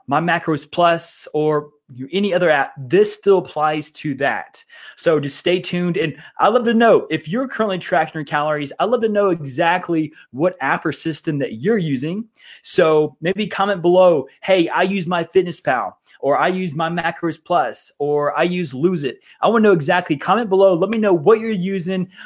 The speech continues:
so I can give some feedback to, to your individual platform that you're on as well. Now, just like every episode that we have, guys, I want to go over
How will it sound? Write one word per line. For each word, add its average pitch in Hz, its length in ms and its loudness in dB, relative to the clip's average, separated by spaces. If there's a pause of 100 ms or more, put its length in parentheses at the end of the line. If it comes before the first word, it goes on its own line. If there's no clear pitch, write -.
so 156 140 4
I 160 40 4
can 170 80 0
give 165 100 -4
some 165 140 -6
feedback 160 380 0
to, - 220 -14
to - 220 -16
your 180 420 2
individual 160 840 -2
platform 151 560 -2
that 143 80 -4
you're 135 240 -6
on 139 320 0
as 135 400 -6
well. 127 440 0 (880)
Now, 160 120 2
just 208 240 0
like 214 300 2
every 180 260 2
episode 165 340 -4
that 151 100 -4
we 160 80 -2
have, 151 200 0
guys, 151 320 4 (280)
I 170 80 4
want 208 320 0
to 220 300 -2
go 170 320 0
over 160 640 0